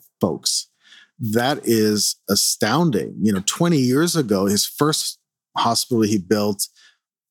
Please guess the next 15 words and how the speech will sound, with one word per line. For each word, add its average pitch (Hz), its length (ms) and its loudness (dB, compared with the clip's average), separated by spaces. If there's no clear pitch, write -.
um, 95 460 0
he 131 240 -2
had 117 140 -6
to 117 60 0
leave 139 500 0
to 131 100 0
another 113 280 0
town. 143 640 0
He 127 140 2
came 117 440 0
back. 117 420 -2
It 113 80 0
was 104 160 0
burned 120 460 -2
down, 120 500 0